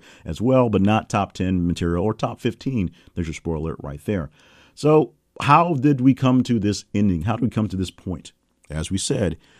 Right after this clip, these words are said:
we got the votes, if you wanna call them votes, call them responses from people on Twitter and Facebook.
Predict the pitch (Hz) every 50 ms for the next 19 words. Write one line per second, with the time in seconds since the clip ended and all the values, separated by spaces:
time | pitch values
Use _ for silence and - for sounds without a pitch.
0 | _ _ _ _ _ _ - 98 120 160 190 180 170 - 143 143 139 - - 123
1 | 117 107 92 104 90 73 76 - - - - 87 82 78 90 92 101 104 98 110
2 | 101 87 85 - - - 110 113 120 113 107 - - 120 113 110 101 - 92 85
3 | - - - 98 92 92 90 87 87 76 - 101 98 87 104 104 - - 82 85
4 | 85 87 87 - 104 98 110 101 90 95 92 - 120 123 - - - 78 64 -